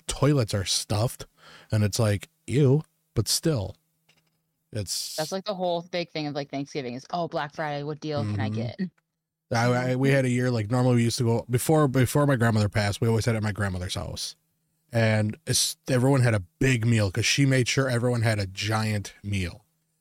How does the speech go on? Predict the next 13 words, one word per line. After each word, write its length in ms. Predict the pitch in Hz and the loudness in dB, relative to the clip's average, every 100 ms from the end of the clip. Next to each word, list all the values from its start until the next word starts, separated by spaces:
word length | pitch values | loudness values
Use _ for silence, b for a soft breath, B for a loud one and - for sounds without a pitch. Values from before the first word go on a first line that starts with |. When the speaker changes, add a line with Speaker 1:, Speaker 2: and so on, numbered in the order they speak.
| - | -4
Speaker 1:
But 100 | 104 | -2
as 80 | - | 0
soon 260 | - 120 | 2 4
as 120 | 127 120 | 4 4
the 80 | |
meal 220 | 127 127 127 | 4 4 4
was 140 | 120 | 4
over 200 | 123 120 | 2 2
and 80 | 110 | 0
everyone 280 | 104 110 113 | 0 2 2
was 140 | 110 | 0
done 200 | 113 113 | 0 0
eating, 380 | 117 107 104 | 2 0 -2